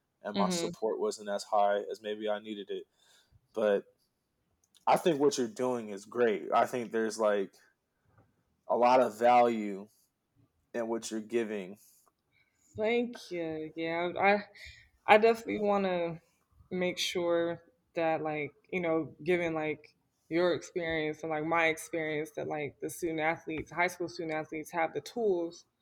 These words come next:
Speaker 2: and the knowledge to, like, thrive in whichever path that they decide to create for themselves, whether or not they decide to be athletes or not going
Speaker 1: Yeah.
Speaker 2: into college. The problem is, is that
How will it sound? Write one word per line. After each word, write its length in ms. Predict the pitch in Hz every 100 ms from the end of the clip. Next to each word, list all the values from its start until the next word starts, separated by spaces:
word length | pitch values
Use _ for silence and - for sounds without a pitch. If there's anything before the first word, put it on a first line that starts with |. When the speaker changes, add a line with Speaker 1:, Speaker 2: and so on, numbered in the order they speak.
| _ _ -
Speaker 2:
and 160 | 175 170
the 60 |
knowledge 440 | 160 160 160 156 -
to, 80 | 165
like, 280 | 156 147 - _ _
thrive 260 | - 156 160
in 100 | 156
whichever 320 | 151 156 147
path 500 | 147 165 160 151 - _ -
that 260 | 156 147 -
they 120 | 160
decide 300 | 156 160 151
to 40 |
create 280 | 156 165 147
for 60 | 160
themselves, 380 | 147 143 151 151
whether 180 | 170
or 40 | 160
not 240 | 160 151
they 100 | 165
decide 400 | 160 160 165 156
to 60 | 156
be 180 | 160 156
athletes 400 | 151 160 160 -
or 40 |
not 300 | 165 160 - - _ -
going 240 | 175 185 202
Speaker 1:
Yeah. 20 |
Speaker 2:
into 160 | 160 151
college. 340 | 190 185 165
The 340 | - _ - 190
problem 200 | 180 180
is, 180 | 185
is 160 | 180 165
that 320 | 165 160 -